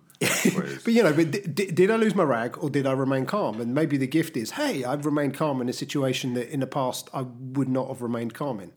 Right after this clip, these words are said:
Speaker 1: Now, if you're just listening to this and you've turned on thinking, "Why are we talking about hamburgers and cheese?" This all came about was because there are many gifts we can learn in twenty twenty.
Speaker 2: Yep.
Speaker 1: There are many gifts we can take into twenty twenty-one.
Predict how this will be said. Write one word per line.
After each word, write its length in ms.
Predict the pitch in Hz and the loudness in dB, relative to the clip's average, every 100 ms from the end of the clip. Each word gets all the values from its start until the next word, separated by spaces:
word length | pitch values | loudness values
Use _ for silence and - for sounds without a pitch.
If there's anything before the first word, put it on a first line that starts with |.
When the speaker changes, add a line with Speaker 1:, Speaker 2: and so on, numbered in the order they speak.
| - | -2
Speaker 1:
Now, 100 | 117 | 0
if 120 | 120 | 4
you're 140 | 180 | 2
just 240 | 185 226 143 | 2 -2 2
listening 400 | 143 180 127 104 | 4 2 -2 -6
to 120 | 85 | -6
this 140 | 92 | -6
and 100 | 98 | -4
you've 140 | 98 - | -6 -2
turned 300 | 143 135 107 | 0 4 4
on 180 | 104 | 2
thinking, 380 | 92 107 104 98 | 0 -4 0 0
"Why 140 | 98 123 | 2 2
are 60 | |
we 60 | 131 | 2
talking 240 | 120 101 | 0 -2
about 200 | 98 98 | -2 -2
hamburgers 640 | 101 104 95 90 85 90 | 0 -2 0 0 0 -2
and 120 | 85 87 | -4 -4
cheese?" 480 | 107 85 78 - - - - - | -2 -2 -4 -12 -18 -20 -20 -8
This 180 | 139 143 | -4 2
all 240 | 180 190 196 | 4 4 4
came 240 | 151 139 | 2 0
about 320 | 113 110 104 | 2 0 0
was 140 | 95 101 | -2 -2
because 360 | 110 - 117 - - | -2 0 0 -2 -2
there 140 | - 123 | 2 4
are 180 | 135 143 | 4 2
many 220 | 151 151 | 2 0
gifts 400 | 139 135 131 - | 0 0 0 -2
we 80 | 117 | 0
can 180 | 110 | 2
learn 160 | 104 101 | 2 0
in 80 | 98 | 0
twenty 220 | - 87 | -2 -4
twenty. 320 | 82 87 71 - _ - | -2 -6 -6 -14 _ -4
Speaker 2:
Yep. 260 | 269 - | -4 -2
Speaker 1:
There 140 | - 107 | 4 6
are 100 | 110 | 6
many 240 | 117 120 | 2 -2
gifts 360 | 104 104 117 - | 0 0 0 0
we 80 | 104 | -2
can 100 | 95 | -2
take 320 | 98 104 - | -2 -2 -2
into 300 | 127 113 98 | -6 -4 -8
twenty 320 | - 95 87 | -4 -6 -6
twenty-one. 640 | 78 95 85 85 73 76 | -6 -4 -2 -4 -6 -8